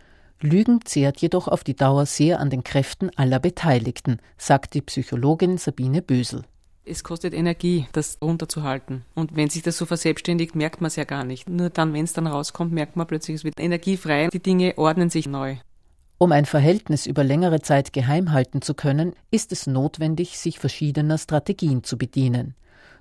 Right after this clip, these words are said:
Speaker 1: Lügen ist wie alle Verhaltensweisen vom Charakter des Lügenden abhängig. Sinnvoll ist es auf jeden Fall, sich eine Strategie zurechtzulegen und standardmäßig ein paar Ausreden zu verwenden,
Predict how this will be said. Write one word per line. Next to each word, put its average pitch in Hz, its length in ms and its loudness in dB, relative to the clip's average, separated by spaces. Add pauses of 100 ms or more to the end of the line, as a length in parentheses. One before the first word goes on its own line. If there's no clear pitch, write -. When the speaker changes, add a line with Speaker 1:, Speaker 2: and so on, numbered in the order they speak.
Speaker 1:
Lügen 185 380 0
ist - 220 -6
wie - 120 -2
alle 196 240 2
Verhaltensweisen 135 880 2
vom 139 180 -2
Charakter 127 540 -2
des 151 220 -6
Lügenden 139 520 -2
abhängig. 131 680 -4 (600)
Sinnvoll - 520 4
ist - 180 -2
es 165 140 -4
auf 180 120 -2
jeden 180 220 0
Fall, 170 260 2
sich - 280 -8
eine 160 120 0
Strategie 175 540 -2
zurechtzulegen 139 920 -2
und 156 160 -2
standardmäßig 156 880 -2
ein 170 160 -2
paar - 240 0
Ausreden 135 500 -2
zu - 120 -6
verwenden, 147 520 0